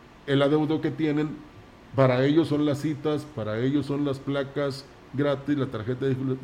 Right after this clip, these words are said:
de circulación y el engomado. Y me parece muy correcta porque es recuperar una cartera vencida,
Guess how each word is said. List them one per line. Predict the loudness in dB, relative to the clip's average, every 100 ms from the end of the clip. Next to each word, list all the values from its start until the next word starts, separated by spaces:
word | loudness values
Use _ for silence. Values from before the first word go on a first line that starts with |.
| -2
de | -2
circulación | -2 0 -2 0 -2
y |
el | -2
engomado. | -2 -2 0 0 -4 -16 -20 -20 -20 -20 -6
Y | -2 0 -2 -4
me | 0 0
parece | 0 0 0 0 -2 -4 -14
muy | -6 0 4 4
correcta | 4 0 2 0 -4 -2 -2 -2 -10 -2
porque | -2 0 2 6 4 2 -2
es | -2 -2 -4
recuperar | 0 0 2 0 2 2 2 2 -2 -10 -20 -20 -12 2
una | 2
cartera | 4 2 4 2 4
vencida, | 2 2 0 0 -2